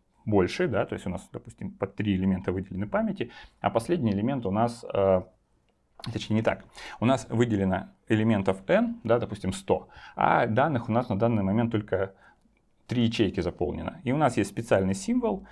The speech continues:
который говорит о том, что, э, вот здесь закончился массив. То есть мы получили массив из трех элементов. И дальше для того, чтобы нам наращивать, вот этот вот пустой элемент, он сдвигается, сдвигается, пока не встанет в конце массива,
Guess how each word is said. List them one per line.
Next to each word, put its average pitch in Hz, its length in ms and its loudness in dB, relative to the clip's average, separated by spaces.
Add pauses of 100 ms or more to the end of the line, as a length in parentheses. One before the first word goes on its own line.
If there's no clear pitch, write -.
(140)
который 156 240 2
говорит 110 300 0
о - 40 -2
том, 160 200 0
что, 104 920 4 (440)
э, - 0 -
вот 104 120 0
здесь 143 180 0
закончился 107 500 0
массив. 98 320 -6 (400)
То - 60 -2
есть - 120 -6
мы 113 120 4
получили 95 400 0
массив 101 360 -2 (440)
из - 120 -8
трех 104 260 4
элементов. 92 480 0 (320)
И 110 80 0
дальше 156 260 4
для 107 100 0
того, 117 200 4
чтобы 101 260 -2
нам 101 340 -2
наращивать, 113 540 -2
вот - 80 -2
этот 107 180 4
вот 101 200 -2
пустой 98 360 2
элемент, 165 360 0 (100)
он 123 220 0
сдвигается, 92 560 -2
сдвигается, 226 520 -4
пока - 280 -2
не 117 220 0
встанет 107 380 -4
в - 40 -18
конце 104 260 -4
массива, 185 500 -4